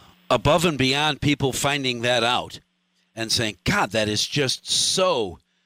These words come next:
so sad." A staggering one hundred and sixty-two times opponents of President Biden have been stifled, and yet, huh,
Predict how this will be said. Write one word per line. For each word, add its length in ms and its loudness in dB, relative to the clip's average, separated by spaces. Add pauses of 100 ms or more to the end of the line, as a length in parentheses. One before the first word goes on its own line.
(100)
so 420 0
sad." 400 -2
A 80 -8
staggering 600 -2
one 260 0
hundred 300 -2
and 160 -4
sixty-two 800 -2
times 640 -2 (320)
opponents 580 0
of 140 -6
President 500 -2
Biden 440 -2 (240)
have 240 -2
been 200 -2
stifled, 880 -2 (680)
and 320 -2
yet, 520 0 (720)
huh, 220 0